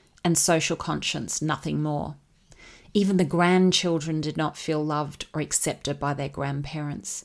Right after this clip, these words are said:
They did not enjoy contact with them and tried to beg out of spending time with them. Our parents began to feel and regret the lack of closeness in our family. At the end of his life, Dad seemed to be making attempts at apologies.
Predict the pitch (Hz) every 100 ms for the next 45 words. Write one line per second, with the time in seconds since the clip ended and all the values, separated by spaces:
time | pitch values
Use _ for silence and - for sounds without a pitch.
0 | _ - 175 175 165 165 180 180 - 165
1 | 160 151 143 - 170 175 170 - 160 151
2 | 156 147 147 - _ _ _ - 170 156
3 | - 175 175 - 147 - 180 160 147 -
4 | 156 151 - 170 156 147 143 151 151 143
5 | - - - - _ _ _ _ 160 -
6 | 175 170 - 170 160 151 147 156 - 185
7 | 175 175 170 170 - _ _ 175 165 139
8 | 151 143 156 156 - - - - _ _
9 | _ - 160 151 143 143 - - 156 147
10 | 147 143 - 165 147 139 - 139 139 135
11 | 127 143 - 202 208 208 220 247 214 196
12 | 175 160 160 - 180 160 - 175 165 165
13 | 160 151 151 156 147 143 - 151 - 156
14 | 143 - 139 139 - - -